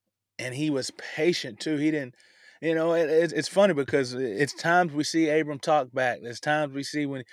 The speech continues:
it's because they have a dynamic and a powerful relationship. But here we see that he is humble and he is still patient as he waits another thirteen years before God speaks to him about what is going to happen.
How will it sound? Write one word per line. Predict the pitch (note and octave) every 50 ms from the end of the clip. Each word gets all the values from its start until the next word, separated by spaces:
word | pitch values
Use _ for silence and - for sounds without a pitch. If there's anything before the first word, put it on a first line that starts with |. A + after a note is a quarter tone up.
| - - _
it's | - -
because | - D#3+ - E3+ D#3+ D3
they | E3 D#3+
have | D#3+ D#3+ D#3 D3
a | D3+ C#3+ C#3+ C3 - G#2+ _ _ C3
dynamic | A2+ D3 D#3 D3+ D3+ C#3+ C#3 D3 D#3 E3 E3 D#3 C3 B2 A#2 - -
and | B2+ B2
a | A#2+ A#2 A2+ _
powerful | - - C3+ D3+ D3+ C#3 C3 - C3 B2+
relationship. | B2 B2 A#2+ A#2+ B2 C3 C3 - - A2 G#2+ - - F2 D2 - _ _ _ _ _ _ _ _ _ _ _ _
But | B2 A#2+
here | A#2 D#3 F3+ F#3
we | D#3 C#3 C#3
see | B2 - - D3+ D3+
that | C3+ C3 B2+ B2+
he | C3+ C3+ B2 A2 - _ _ _ -
is | A#2 A2+ -
humble | - - C#3+ D#3+ F3 F3+ E3 F#3 F#3+ F3 - -
and | C#3 C3 B2+
he | C#3+ C3+
is | B2 A2+
still | - - - D3 C#3+ C#3 - _
patient | - - D3 D#3+ D#3 - - F#2 G#2
as | C3+ C3
he | - C#3+ C3+
waits | C3 C3+ C3+ B2+ -
another | A#2 B2+ C3 B2+ A#2+ A#2 A2
thirteen | - - - C3+ C#3 B2+ - - - C#3 C#3+ C3+ B2+
years | B2+ C#3 C3+ B2 - - _ - - - - _ _ _ _ _ _ _ _ _ _ _ _ _ _ _ _ _ _ _ _ _ _ A#2+
before | A2+ - - B2 A#2 A2+
God | A2+ A#2 A2+ A2+ A2
speaks | - - - C3 A#2+ G#2+ -
to | - A#2+
him | A2 G#2+
about | G#2 G2+ G2+ G#2+ G#2 G2+ F2+ F#2
what | G2+ G#2+ G#2+
is | G#2+ G#2 G#2
going | G2+ G2+ G2+ G2 G2
to | F#2 F#2
happen. | G2 F2+ F2 F#2